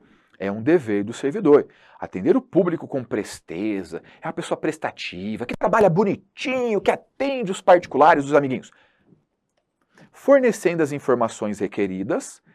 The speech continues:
salvo aquelas protegidas por sigilo. Agora tá bacana, agora tá ok. Nós vimos uma questão semelhante a essa, só que aí a banca estava fazendo uma pegadinha, falando ali, "Ai, todas", todas não.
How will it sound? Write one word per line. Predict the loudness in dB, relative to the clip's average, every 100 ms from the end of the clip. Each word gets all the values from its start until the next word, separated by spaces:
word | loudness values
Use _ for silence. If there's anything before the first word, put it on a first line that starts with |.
| _ _
salvo | -20 -20 -10 0 4 4 4 4 4 0 0 0 -2 _ _ -6
aquelas | -4 -2 2 4 4 0 -6 -20 _ _ _ _ _ 2
protegidas | 2 4 0 -2 -2 -2
por | 0 -2
sigilo. | 0 -4 -2 -4 -6 _ _ -6
Agora | -2 -2 -4 -6 -4 -2
tá | 0
bacana, | 0 2 4 6 4 2 -4 _ _ -8
agora | -6 0 2 2
tá | 2
ok. | 2 2 0 2 0 -8 _
Nós | -10 -6
vimos | -6 -2
uma | -2
questão | -2 -2 -2 -4
semelhante | -2 2 6 6 4 2 4
a | 6
essa, | 6 2 2 0 0 _ _ _ _ _
só | -4
que | 0
aí | 2
a | 4
banca | 4 4
estava | 4 2
fazendo | 2 -4
uma | -2 -2
pegadinha, | 0 0 0 -2 -2
falando | 0 0 0 -2
ali, | 0
"Ai, | 0 -2 -4
todas", | -4 6 8 8 2
todas | -4 0 0 0
não. | -2 -2